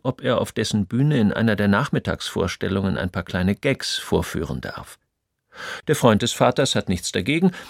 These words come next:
und so kommt es, dass Stan schon als Teenager seinen ersten halbwegs professionellen Bühnenauftritt absolviert.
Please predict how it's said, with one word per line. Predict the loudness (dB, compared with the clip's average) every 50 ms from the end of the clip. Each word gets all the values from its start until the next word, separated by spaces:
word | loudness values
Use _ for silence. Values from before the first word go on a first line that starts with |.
| -20 -10 -4
und | -4 -2
so | 0 0
kommt | 0 2 2 2 2 2 0
es, | 0 0 0
dass | 0 0 0 0
Stan | 0 0 2 2 2 2 2
schon | 2 0 0 0
als | 0 0 -2 -4 -6 -4
Teenager | 0 2 2 2 2 2 0 0 0 0 2 2 2
seinen | 2 2 4 4 4 4
ersten | 2 2 0 -2 -2 0 0 2 2 2 2
halbwegs | 2 0 2 2 0 0 0 -2 -6
professionellen | -4 0 0 0 2 0 -2 0 -2 -2 0 0 2 2 2 2
Bühnenauftritt | 2 4 4 4 4 4 2 0 -4 -4 -4 -4 -6 -8 -6 -8
absolviert. | -8 -8 -6 -6 -6 -6 -8 -10 -10 -12 -14 -16 -20